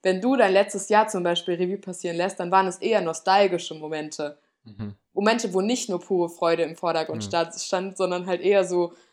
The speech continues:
Speaker 1: ja, Nostalgie oder so. Und die sind doch in deinem
Speaker 2: Ja.
Speaker 1: Kopf geblieben. Und das ist dann den ganzen Abend in meinem Kopf geblieben. Und
Speaker 2: Ja.
Speaker 1: das, das ist irgendwie
Speaker 2: Und
Speaker 1: immer noch da.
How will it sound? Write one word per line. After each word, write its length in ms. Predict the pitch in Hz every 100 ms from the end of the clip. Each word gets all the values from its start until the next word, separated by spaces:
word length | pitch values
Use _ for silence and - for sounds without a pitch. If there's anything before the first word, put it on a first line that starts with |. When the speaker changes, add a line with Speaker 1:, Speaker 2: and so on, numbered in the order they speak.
| _ _
Speaker 1:
ja, 120 | 180
Nostalgie 600 | 196 214 208 175 170 226
oder 220 | 208 175 170
so. 160 | 175
Und 260 | 151 175 -
die 160 | 233
sind 240 | 254 180 170
doch 140 | 160
in 160 | - 165
deinem 340 | 160 165 165 _
Speaker 2:
Ja. 100 | 120
Speaker 1:
Kopf 220 | 151 185 -
geblieben. 360 | 175 180 185 196
Und 180 | 196 - _ _ -
das 360 | 233 - -
ist 140 | 208 -
dann 160 | 208
den 120 | 202 196
ganzen 320 | 214 233 202
Abend 220 | 190 202
in 120 | 180
meinem 280 | 175 185 180
Kopf 220 | - 196 -
geblieben. 500 | 180 185 233 214 208
Und 100 | 196
Speaker 2:
Ja. 80 | 202
Speaker 1:
das, 140 | 208 - - - 277 _ _
das 200 | 202 220
ist 220 | 220 226
irgendwie 240 | 233 226 247
Speaker 2:
Und 100 | 202
Speaker 1:
immer 200 | 240 208
noch 200 | 175 180
da. 280 | 160 160